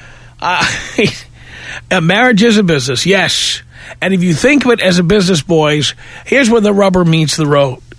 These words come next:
Here is how you will remind yourself not to get married because you are forming a corporation where she is gonna own fifty percent.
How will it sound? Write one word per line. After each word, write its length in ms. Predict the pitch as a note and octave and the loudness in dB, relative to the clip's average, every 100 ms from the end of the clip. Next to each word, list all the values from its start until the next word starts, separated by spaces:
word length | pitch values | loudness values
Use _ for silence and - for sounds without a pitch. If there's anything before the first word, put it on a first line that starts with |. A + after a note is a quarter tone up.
| - | -20
Here 300 | - F#3+ C#4 | -2 0 2
is 160 | C#4 F3 | 2 0
how 260 | G3+ G3 | 0 0
you 160 | F#3 E3 | 0 0
will 180 | D#3+ D3 | 0 0
remind 540 | D3+ D3+ F3+ A3 A3+ | 0 0 2 2 4
yourself 460 | E3+ D3+ E3 C3+ C3+ | 2 0 0 -2 0
not 380 | C#3+ E3 G3 G#3 | 2 2 0 0
to 100 | G#3 | 2
get 220 | G3 F#3 | 2 2
married 320 | D#3+ D3+ D3 | 2 2 2
because 260 | D3+ D3+ C#3 | 2 2 2
you 120 | F3 | 2
are 120 | D3+ | 2
forming 560 | - G#3+ A3 A3 A#3 B3 | 0 0 2 4 2 2
a 120 | D#3 | -2
corporation 800 | D3+ - G3+ G3+ F3+ F3+ - B2+ G#2+ - - - - - - - - | -2 0 0 2 2 2 0 -4 -8 -16 -20 -20 -20 -20 -20 -14 -2
where 240 | F3 D#3+ | 0 0
she 540 | - - B3 B3 G#3 | -2 -2 -2 0 0
is 140 | E3+ D3+ | 0 0
gonna 220 | F3+ F3 | 2 2
own 260 | D#3+ E3+ D#3 | 0 0 0
fifty 340 | G3 D#3+ E3 | 0 0 0
percent. 460 | D3+ C3+ F3+ D3+ | 0 0 0 -2